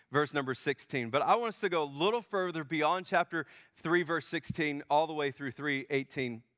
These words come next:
this morning. "For God so loved the world that he gave his only Son, that whoever believes in him should not perish, but have eternal life.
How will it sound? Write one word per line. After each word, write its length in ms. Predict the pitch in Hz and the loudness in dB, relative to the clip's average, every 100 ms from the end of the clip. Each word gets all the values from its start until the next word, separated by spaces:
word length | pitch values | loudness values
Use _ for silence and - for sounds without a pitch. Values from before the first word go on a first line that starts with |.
| _ - _ _ _ - | _ -20 _ _ _ -8
this 240 | 131 - | -6 -6
morning. 320 | 127 135 113 90 _ _ _ _ _ _ _ _ _ _ _ _ _ _ | -2 -2 -2 -6 _ _ _ _ _ _ _ _ _ _ _ _ _ _
"For 160 | - 175 | 0 4
God 240 | 175 214 | 6 4
so 100 | 220 | 2
loved 200 | 208 190 | 2 2
the 60 | 165 | 0
world 340 | 139 160 156 | 0 0 2
that 100 | 160 | 0
he 100 | 147 | -2
gave 300 | 156 147 170 | -2 0 0
his 180 | 156 147 | -2 -4
only 300 | 156 170 196 | -2 0 -2
Son, 420 | - 131 117 123 139 _ _ _ | -2 0 0 -2 -8 _ _ _
that 160 | 147 156 | 2 4
whoever 400 | 180 190 208 226 | 4 4 4 0
believes 400 | 170 170 185 156 | 0 0 0 0
in 100 | 202 | 0
him 220 | 165 156 | 0 -2
should 200 | - 165 | -4 2
not 280 | 151 180 165 | 4 4 2
perish, 480 | 156 139 151 - - _ - | 0 0 -4 -10 -18 _ -14
but 220 | 123 165 | 0 4
have 340 | 160 151 151 | 6 6 2
eternal 440 | 160 139 156 139 135 | -8 -4 -2 -2 0
life. 300 | 151 127 | 0 0